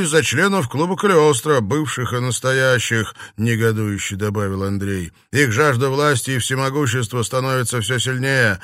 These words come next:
Члены клуба на земле пытаются воссоздать Трианон, чтобы помочь Даме Теней», —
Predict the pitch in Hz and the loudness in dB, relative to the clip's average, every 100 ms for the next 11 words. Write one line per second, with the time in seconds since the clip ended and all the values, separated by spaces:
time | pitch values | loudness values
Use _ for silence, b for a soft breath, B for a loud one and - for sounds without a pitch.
0 | B B B - - 78 107 120 120 113 | B B B -10 -8 -2 0 2 2 0
1 | 98 - 95 120 123 117 113 113 104 101 | -2 -6 -4 -4 -2 -2 0 0 -2 -2
2 | 101 98 120 120 113 98 117 117 107 - | -4 0 0 -2 -4 -2 0 0 -2 -2
3 | 104 113 107 - 110 107 92 120 113 - | -2 -2 -2 -2 -2 -2 -2 0 0 -4
4 | - 104 117 117 139 131 92 104 - 90 | -4 0 2 2 0 0 -2 -6 -8 -10
5 | 82 80 92 87 110 107 92 92 95 95 | -10 -10 -8 -4 -2 -4 -4 -4 -2 -4
6 | 92 107 120 131 82 55 | -6 -6 -4 -2 -4 -8